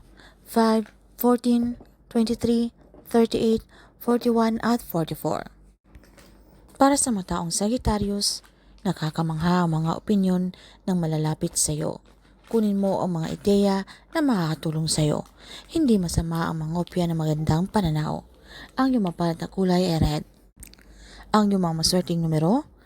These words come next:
two, seventeen, twenty-four, twenty-six, thirty-four at forty. Para sa mga taong Capricorn,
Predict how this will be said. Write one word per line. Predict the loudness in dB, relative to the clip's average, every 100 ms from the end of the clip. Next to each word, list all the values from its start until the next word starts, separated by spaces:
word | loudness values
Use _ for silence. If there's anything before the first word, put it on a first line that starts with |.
| -20 _ 2
two, | 4 4 0 -8 -12
seventeen, | 2 4 4 0 -2 -2 -4 -8 _ _
twenty-four, | -4 -4 0 0 0 -4 -12 -20 _
twenty-six, | -4 -2 -2 -2 -4 -4 -8 _ _
thirty-four | -2 -2 -2 -2 -2 0
at | -4 -4
forty. | -6 -4 0 0 -2 -10 _ _ -20 -20 _ -20 -20 _ _ -20 -4
Para | 0 2
sa | 2 0
mga | -4 -6
taong | -8 -6
Capricorn, | -8 -6 -4 -2 0 -2